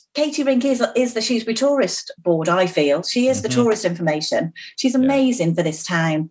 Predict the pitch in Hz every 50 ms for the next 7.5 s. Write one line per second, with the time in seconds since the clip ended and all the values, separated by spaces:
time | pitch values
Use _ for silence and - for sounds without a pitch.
0 | - - - - _ - - 208 208 202 202 202 196 - 220 214 202 202 202 202
1 | 208 208 208 202 - - - 226 240 240 226 220 220 220 233 220 220 208 208 226
2 | 233 220 220 - 247 - - 226 - 233 214 202 202 - 214 202 196 196 196 190
3 | 185 190 208 202 202 185 165 170 180 196 - - - 190 185 185 190 190 170 247
4 | - 269 269 247 240 - 233 214 190 196 180 - 214 202 190 185 180 175 170 185
5 | - - 202 214 214 - - - - - - _ _ _ _ _ - - 240 233
6 | 233 226 208 196 180 170 165 170 165 - 180 180 170 - - 170 170 170 170 -
7 | - 175 175 170 170 165 165 165 170